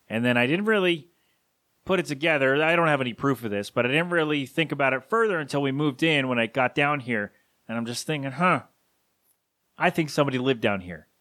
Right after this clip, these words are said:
I think somebody at some point, maybe right before us, maybe a few years ago, I don't know. I think somebody was renting this out or using this as an apartment." And I have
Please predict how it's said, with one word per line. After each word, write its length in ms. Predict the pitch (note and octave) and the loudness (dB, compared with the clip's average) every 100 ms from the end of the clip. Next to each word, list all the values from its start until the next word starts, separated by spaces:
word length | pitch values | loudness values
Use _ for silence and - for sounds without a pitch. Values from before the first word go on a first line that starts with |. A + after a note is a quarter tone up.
| _ - | _ -2
I 180 | D3 F3 | 0 0
think 340 | - C3+ B2 | 0 -2 -2
somebody 480 | - E3 E3+ B2 A2+ | 0 0 2 2 2
at 80 | - | 0
some 260 | D#3+ F#3 | 0 0
point, 440 | - F3 C#3+ A#2+ - _ _ _ | 0 0 0 -2 -6 _ _ _
maybe 260 | A#2 C3+ D3+ | 0 2 4
right 180 | D3 D3 | 2 0
before 360 | D3+ D3+ C#3+ | -4 0 2
us, 180 | E3+ - | 0 -2
maybe 280 | A2+ G#2+ B2+ | -2 0 -2
a 40 | |
few 160 | - B2+ | -2 0
years 280 | C#3 C#3+ C3 | 0 0 -2
ago, 240 | C3+ D#3 | 0 2
I 160 | G#2 G#2+ | 2 2
don't 180 | G#2+ | 2
know. 240 | A#2 E3 F#3 - _ _ - | 2 0 -2 -12 _ _ -4
I 80 | |
think 160 | A#2+ C3 | -2 -2
somebody 520 | - D#3+ D3 C#3 B2+ _ _ _ - | 0 2 2 0 -2 _ _ _ -6
was 220 | A#2 A2 | -4 0
renting 320 | C3+ D3 D#3 | 2 2 2
this 200 | C#3+ C3 | 2 2
out 200 | C3 B2+ | 2 2
or 60 | A#2 | 2
using 320 | A2 B2+ C3 | 0 -2 0
this 140 | B2 A#2 | 0 0
as 140 | A#2 | 0
an 80 | A2+ | -2
apartment." 460 | - A2+ F2+ E2+ _ _ - | 0 -2 -2 -12 _ _ -8
And 100 | G2+ | 0
I 120 | B2 | 0
have 440 | C#3 E3 F#3 E3 | 2 2 2 -2